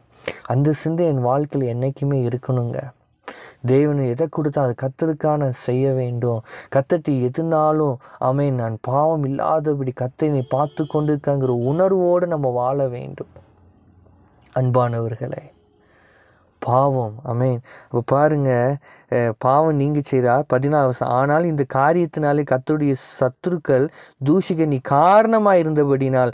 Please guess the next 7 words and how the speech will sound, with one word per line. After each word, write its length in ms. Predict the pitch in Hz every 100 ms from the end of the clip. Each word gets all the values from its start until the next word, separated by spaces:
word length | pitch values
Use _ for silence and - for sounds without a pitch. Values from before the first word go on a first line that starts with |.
| - -
உனக்கு 300 | 127 131 127
பிறந்த 360 | 123 160 180 160
பிள்ளை 300 | 143 143 139
நிச்சயமாய் 720 | 127 131 - 175 170 165 160
சாகும் 640 | 147 - 139 143 151 156
என்று 220 | 143 131 127
சொல்லி 460 | - 131 131 120